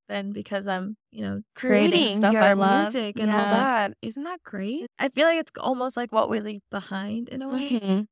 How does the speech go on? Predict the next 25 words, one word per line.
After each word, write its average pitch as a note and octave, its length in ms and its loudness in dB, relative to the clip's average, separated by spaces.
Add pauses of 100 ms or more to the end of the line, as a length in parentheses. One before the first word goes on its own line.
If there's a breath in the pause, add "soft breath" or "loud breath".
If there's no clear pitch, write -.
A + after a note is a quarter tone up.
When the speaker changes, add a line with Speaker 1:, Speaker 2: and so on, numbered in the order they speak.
Speaker 1:
Like, A#3 120 -14
what A3+ 160 2
we A#3 120 -4
create, G#3+ 480 -6
like, A3+ 240 -8 (180)
the A3+ 80 -20
stories A3 460 -10
we A3 100 -6
tell. G#3 380 -6
Speaker 2:
By A#3+ 180 0
cooking D#4+ 560 -4
something B3+ 400 -4
Speaker 1:
Yeah, B3+ 280 6
Speaker 2:
from - 40 2
scratch, A3 320 0
Speaker 1:
that's A#3 140 -4
Speaker 2:
you're A3 100 2
Speaker 1:
what A3 60 4
I'm A3 80 2
Speaker 2:
creating C#4 180 0
Speaker 1:
saying. - 140 0
Speaker 2:
something. A3 340 -6
Speaker 1:
You A3+ 60 -6
can C4 180 -10
create G#3+ 380 -4